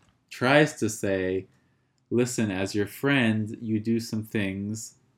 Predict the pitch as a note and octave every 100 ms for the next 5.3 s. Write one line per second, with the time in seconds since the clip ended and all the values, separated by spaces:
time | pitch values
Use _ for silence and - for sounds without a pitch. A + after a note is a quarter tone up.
0 | - A2 G#2 G2+ - G#2+ G#2+ A#2+ G#2+ G#2+
1 | G2+ - - C#3+ D3+ A#2+ F#2 E2+ D#2 -
2 | _ _ _ G#2+ G#2+ C3 B2 A2+ A2 G#2
3 | A#2 A#2 A#2 G#2 A2+ A#2+ - A2+ G#2+ A2
4 | A#2+ A#2+ G#2 G2 G2+ G2 G2 G#2 G2+ G#2
5 | G2+ G2+ F#2+